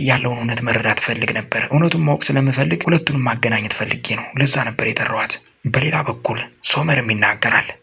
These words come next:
«ባለቤቴ ከፍሷ ፊት ለፊት ሆኜ ሜኔ እየተናገረች ነበር፣ መጥፎ ነገር እየተናገረች ነበረ። ያንተና የኔ ግንኙነት መቀጠል አለበት፣ አሁንም እየቀጠለ ነው ብላ ተናግራ ነበር። ከቱርካን ጋር ልታጣላኝ ነበረ። ነገር ግን በአንጻሩ የኔና የሚኔ ጉዳይ ከተቋጨ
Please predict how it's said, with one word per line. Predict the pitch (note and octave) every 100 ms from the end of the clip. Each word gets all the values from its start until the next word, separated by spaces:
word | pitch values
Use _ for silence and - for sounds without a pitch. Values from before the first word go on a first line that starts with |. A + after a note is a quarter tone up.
| C3
«ባለቤቴ | C3+ B2+ B2 A#2+ B2+ B2 A#2+ -
ከፍሷ | - - C3+
ፊት | B2+ A#2+
ለፊት | A#2 -
ሆኜ | A#2 A#2+ C3 B2+ -
ሜኔ | C#3 C#3+
እየተናገረች | C3+ A#2 G#2+ G2+ G#2 G#2 -
ነበር፣ | G#2 G#2
መጥፎ | A#2+ - -
ነገር | A#2 A2+
እየተናገረች | G#2+ G2+ G2 G2+ - -
ነበረ። | G#2+ - A2 - - -
ያንተና | C3 B2+ B2+
የኔ | B2 A#2
ግንኙነት | A#2 A#2+ A#2 B2+ C3+ C3+
መቀጠል | A#2 A#2 A#2 A2
አለበት፣ | A2 A#2 C3 - -
አሁንም | A#2 B2+ C#3
እየቀጠለ | B2 G#2+ G#2+ - G#2
ነው | G2+ G2+
ብላ | G2+
ተናግራ | G2+ G2+ G2+ G2
ነበር። | G2+ - - - -
ከቱርካን | D3+ D3+ C#3+ B2+ A#2
ጋር | A#2
ልታጣላኝ | A#2+ A#2 - G#2+ G#2 G#2
ነበረ። | G2 - - - - -
ነገር | C#3 B2+ A#2
ግን | B2+
በአንጻሩ | A#2+ A2 A2 A#2+ B2+ B2
የኔና | A#2+ A2+ A2 G#2 - - - -
የሚኔ | C3+ C#3+ C3
ጉዳይ | A#2+ B2+ B2+ C3+
ከተቋጨ | B2+ A#2 A2+ A2+ -